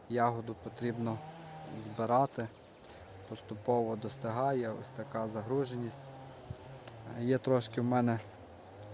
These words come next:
проблема, тому що, е, навантаженість ягодою йде і вони розлягаються.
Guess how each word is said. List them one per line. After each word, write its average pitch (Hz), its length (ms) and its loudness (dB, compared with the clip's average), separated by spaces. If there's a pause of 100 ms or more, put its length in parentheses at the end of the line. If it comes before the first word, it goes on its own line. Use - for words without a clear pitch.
(560)
проблема, 139 600 6 (500)
тому 127 280 4
що, 123 280 6 (1600)
е, 113 120 -2
навантаженість 113 920 6
ягодою 117 600 4
йде 131 380 6 (100)
і 127 220 4
вони 120 460 4 (180)
розлягаються. 117 920 2